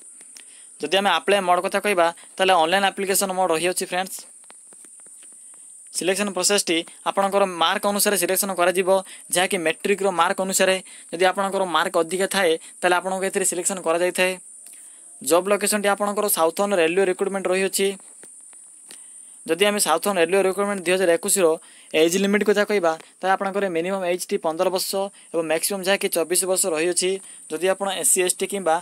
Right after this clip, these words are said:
ଓ ବି ସି କ୍ୟାଣ୍ଡିଡେଟ୍ ହୋଇଥିବେ, ତାହେଲେ ଆପଣଙ୍କୁ ଏଜ୍ର ମଧ୍ୟ ରିଲାକ୍ସେସନ୍ ପେ କରାଯିବ। ଯଦି ଆମେ ଆପ୍ଲିକେସନ୍ ଫିଜ୍ କଥା କହିବା, ତାହେଲେ ଜେନେରାଲ୍ ଏବଂ ଓ ବି ସି ମାନଙ୍କୁ ଏଥିରେ ଶହେ ଟଙ୍କା ଲେଖାଏଁ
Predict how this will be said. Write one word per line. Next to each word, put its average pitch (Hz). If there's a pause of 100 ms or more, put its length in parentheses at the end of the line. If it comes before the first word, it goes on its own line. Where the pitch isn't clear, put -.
(240)
ଓ 151
ବି 170
ସି 190
କ୍ୟାଣ୍ଡିଡେଟ୍ 170
ହୋଇଥିବେ, 170 (240)
ତାହେଲେ 180
ଆପଣଙ୍କୁ 190 (440)
ଏଜ୍ର 180
ମଧ୍ୟ 185
ରିଲାକ୍ସେସନ୍ 185
ପେ 165
କରାଯିବ। 170 (2000)
ଯଦି 175
ଆମେ 196
ଆପ୍ଲିକେସନ୍ 196
ଫିଜ୍ 160
କଥା 190
କହିବା, 180 (280)
ତାହେଲେ 185
ଜେନେରାଲ୍ 165
ଏବଂ 180
ଓ 170
ବି 180
ସି 196
ମାନଙ୍କୁ 185
ଏଥିରେ 175 (360)
ଶହେ 147
ଟଙ୍କା 190
ଲେଖାଏଁ 190